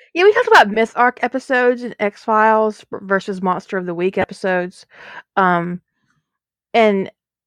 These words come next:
that all comes into play when you're building a series. But, uh, there's a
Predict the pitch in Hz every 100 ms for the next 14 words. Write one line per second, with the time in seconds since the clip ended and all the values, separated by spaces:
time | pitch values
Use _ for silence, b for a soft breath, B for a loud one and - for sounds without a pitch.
0 | _ _ _ _ 226 262 214 214 214 190
1 | 185 180 196 175 165 180 175 160 175 170
2 | 165 160 180 185 170 170 - - - 196
3 | 202 180 120 - - B B B _ 202
4 | 190 170 175 175 _ _ _ _ _ _
5 | _ _ _ _ _ _ _ _ _ _
6 | 277 285 254